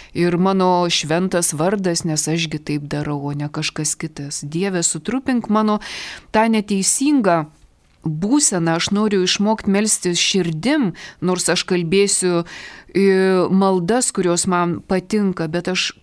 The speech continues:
padaryk tą mano širdį tinkamą melstis, kad ta technika būtų persunkta tavo dvasios, gal aš ir nemokėsiu kitaip, gal aš ir dabar pademonstruosiu tą savo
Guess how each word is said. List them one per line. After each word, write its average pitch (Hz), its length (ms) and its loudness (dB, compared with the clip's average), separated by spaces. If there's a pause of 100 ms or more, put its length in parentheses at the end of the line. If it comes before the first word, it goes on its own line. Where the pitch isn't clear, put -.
padaryk 185 500 -2
tą 196 120 0
mano 190 420 0 (120)
širdį 208 720 -2 (100)
tinkamą 185 560 0 (480)
melstis, 185 880 0 (600)
kad 196 320 0
ta 220 400 2 (180)
technika 214 840 2 (280)
būtų 208 480 0
persunkta 202 680 0
tavo 240 360 0
dvasios, 175 640 0
gal 185 240 2
aš 202 160 0
ir 196 160 2
nemokėsiu 226 880 2
kitaip, 175 480 0
gal 180 160 0
aš 185 200 0
ir 190 120 -2
dabar 196 400 0 (560)
pademonstruosiu 220 960 0
tą 170 160 -2
savo 170 460 0